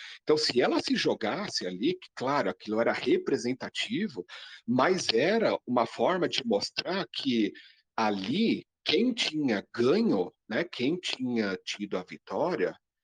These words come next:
era o mal e não o bem, né? Então, ali, quando ela es-, é, é, ela expõe, né, que ela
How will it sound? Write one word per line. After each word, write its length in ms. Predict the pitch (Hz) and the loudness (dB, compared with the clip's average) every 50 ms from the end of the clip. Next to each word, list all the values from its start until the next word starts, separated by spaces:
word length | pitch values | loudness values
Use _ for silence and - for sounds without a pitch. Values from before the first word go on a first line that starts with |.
| _ _ _ - | _ _ _ -8
era 380 | 98 92 87 87 85 92 107 147 - - _ | -4 -4 -2 -2 0 0 0 0 0 -4 _
o 120 | - 151 185 | -4 -2 -2
mal 360 | 196 170 147 143 147 143 - _ _ _ _ _ _ _ - | -2 -2 -2 -4 -6 -8 -10 _ _ _ _ _ _ _ 0
e 140 | 135 131 | 2 2
não 320 | 113 101 92 90 87 85 85 | 2 2 0 0 -2 0 0
o 120 | 87 104 | 0 0
bem, 380 | 139 160 165 143 131 120 - - _ _ _ _ _ _ _ _ _ _ - | 2 2 2 2 2 0 -4 -10 _ _ _ _ _ _ _ _ _ _ -12
né? 260 | 92 98 107 143 190 | -8 -4 -2 -2 0
Então, 520 | 170 120 110 110 - - 110 113 127 131 - - - - - - | 0 -2 -2 -2 0 2 2 2 2 0 -2 -6 -12 -14 -6 0
ali, 480 | 107 101 98 95 95 98 127 196 226 226 | 0 0 0 0 -4 -2 0 2 0 0
quando 400 | - - - 120 117 113 120 110 | 0 -2 0 0 0 2 2 2
ela 220 | 107 104 101 - - _ _ _ _ - 135 | 2 2 0 -2 -4 _ _ _ _ -10 -8
es-, 460 | 135 131 123 107 - - - - _ _ _ _ - | -8 -6 -6 -8 -8 -10 -10 -14 _ _ _ _ -10
é, 280 | 104 95 92 92 90 - | -6 -2 -2 0 0 0
é, 760 | 104 98 95 92 92 90 90 85 82 82 73 76 80 73 - _ _ | -2 0 0 0 0 0 -2 -4 -6 -10 -10 -10 -12 -14 -16 _ _
ela 400 | - 95 92 95 98 98 98 - - - | -8 -6 -4 -2 0 0 0 -2 -2 -4
expõe, 600 | - - - - - - 110 123 151 175 170 123 | -8 -8 -8 -10 -2 0 2 2 4 2 2 0
né, 140 | 101 120 | 0 -2
que 140 | - - - | -4 -4 -4
ela 280 | 101 107 107 101 92 | -2 0 2 2 2